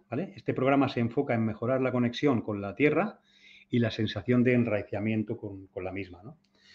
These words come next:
Entonces, puede ayudar a reducir la sensación de, de, de, de dispersión y, de promover, y promueve una, una mayor estabilidad emocional y mental.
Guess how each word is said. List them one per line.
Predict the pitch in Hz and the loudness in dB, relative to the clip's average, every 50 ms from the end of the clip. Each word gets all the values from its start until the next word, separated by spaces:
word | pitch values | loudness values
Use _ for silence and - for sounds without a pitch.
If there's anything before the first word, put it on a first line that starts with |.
| - - - _ _ | -20 -20 -20 _ _
Entonces, | - 107 120 113 98 135 131 - - - - _ _ _ _ _ _ _ _ _ - - - | -2 2 2 4 6 6 6 6 4 -6 -14 _ _ _ _ _ _ _ _ _ -20 -8 2
puede | - 123 123 127 | 6 8 10 12
ayudar | 123 120 120 131 127 | 12 12 12 12 12
a | 120 | 10
reducir | 113 113 113 107 107 - 139 120 | 10 8 6 4 4 4 4 6
la | 120 113 - | 6 4 4
sensación | 113 107 95 - 107 92 120 123 123 120 | 2 -2 -2 -2 -4 0 2 4 4 4
de, | 117 117 117 113 110 107 104 | 4 4 4 2 2 2 0
de, | 92 98 104 104 101 101 101 | -2 -4 -4 -4 -4 -6 -8
de, | 98 104 - | -10 -12 -14
de | - 120 120 107 - 98 | -12 -12 -12 -10 -8 -6
dispersión | 101 98 101 - 104 - - - 165 170 180 202 202 190 95 | -6 -6 -6 -8 -10 0 8 12 12 12 12 10 2 -2 -4
y, | 117 107 | -6 -6
de | 104 107 | -6 -6
promover, | - 107 101 107 104 110 120 117 | -6 -6 -6 -4 -2 -2 -2 0
y | 110 | -2
promueve | 104 101 101 101 110 110 113 120 | -4 -4 -2 0 2 4 4 4
una, | 113 113 113 107 104 98 - - - - _ _ - - - _ _ _ - | 4 2 2 0 -2 -4 -8 -14 -20 -20 _ _ -20 -20 -20 _ _ _ 4
una | - 131 135 127 | 6 8 10 10
mayor | 127 123 117 123 127 123 | 10 8 8 8 8 6
estabilidad | 120 - - 120 117 117 113 113 110 123 123 127 | 4 2 2 2 4 4 4 4 4 4 4 6
emocional | 123 120 120 117 - 117 110 117 127 135 147 160 170 170 - _ _ _ _ _ _ _ - | 6 4 4 2 0 -2 -2 0 2 2 2 0 0 -4 -8 _ _ _ _ _ _ _ -8
y | - 107 | -6 -6
mental. | 98 92 92 87 98 90 - | -6 -6 -8 -8 -8 -10 -10